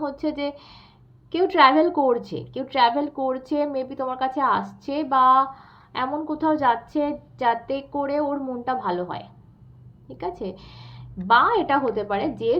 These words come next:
সিচুয়েশন, এই যে থার্ড পার্টি সিচুয়েশন, এই জায়গা থেকে কিন্তু মুভ অন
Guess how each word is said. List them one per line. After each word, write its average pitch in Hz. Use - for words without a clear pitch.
সিচুয়েশন, 285
এই 233
যে 277
থার্ড 226
পার্টি 277
সিচুয়েশন, 240
এই 240
জায়গা 202
থেকে 277
কিন্তু 285
মুভ 233
অন 240